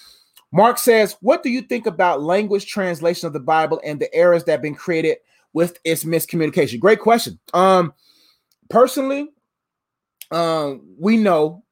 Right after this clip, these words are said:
the, the word of God is infallible. It's been inspired by the word of God. There's some translations I stay away from.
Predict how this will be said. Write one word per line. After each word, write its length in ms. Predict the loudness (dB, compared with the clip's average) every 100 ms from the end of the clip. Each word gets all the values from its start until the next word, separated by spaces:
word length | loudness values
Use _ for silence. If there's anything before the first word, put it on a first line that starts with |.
| -20
the, 460 | -4 -2 -2 -6 -8
the 120 | -6
word 240 | 0 0
of 100 | 0
God 200 | 0 0
is 80 | 0
infallible. 500 | -4 -2 0 0 -2
It's 80 | -6
been 200 | -6 -6
inspired 420 | -6 -4 -2 -2
by 100 | -2
the 60 | -4
word 180 | -4 -6
of 80 | -8
God. 300 | -12 -12 -2
There's 200 | -2 0
some 240 | -2 -4
translations 460 | -2 0 0 -2 -2
I 80 |
stay 200 | -4 -2
away 200 | -2 -2
from. 200 | -6 -10